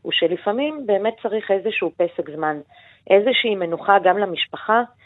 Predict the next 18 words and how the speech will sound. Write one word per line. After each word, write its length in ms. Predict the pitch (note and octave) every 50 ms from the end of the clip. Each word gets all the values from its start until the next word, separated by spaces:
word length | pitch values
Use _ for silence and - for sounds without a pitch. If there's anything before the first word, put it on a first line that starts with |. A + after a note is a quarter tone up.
| _ _ _ _
שהייתה 460 | - - - D#3+ D3+ D3 - G3+ F#3 G3
מאוד 320 | F#3 E3+ - F#3+ G3+ F#3+
מאוד 260 | G3 F#3+ F#3 F#3 F3+
עמוצה, 420 | E3+ D#3 D3+ - - - A3+ A3+ A3+ E3+
וגם 300 | E3 D#3 D#3 F3+ F#3+ G#3
לאדם 480 | G3+ F#3 D#3 D3 - F3 F#3 G#3+ A3+ G#3
מתוך 300 | E3+ - F#3+ F#3 F3+ G3
האינטראקציות 720 | F#3 E3 D#3 - E3+ D3 F#3+ A3 A3+ - _ - A3 - -
והציפיות 640 | D#3+ C#3+ - - - - _ E3+ F3 G#3+ A#3 A3+ -
לפעמים 360 | A3 - A3 G3+ G3+ G3 F#3+
שעולים 1200 | F#3 - - G3 F3+ F3+ F3 F3 F3 E3+ - - - _ _ _ - E3+ E3 - F3+ E3+ E3+ F3+ F3+
תוך 240 | E3+ - F#3+ - - _
כדי, 340 | - F3 D#3 F3 G3 A3 A3+ E3+
ואז 260 | E3 E3 F3+ G3 G3
האדם 400 | A3+ G3+ E3+ - F#3+ F#3+ F#3 F3+
בא 120 | F3 F#3
לתקופה 480 | F#3 F#3 F3+ - _ E3+ - - F#3 F3
לנוח, 420 | E3+ D#3 C#3+ E3 F#3+ A#3 C#4 C#4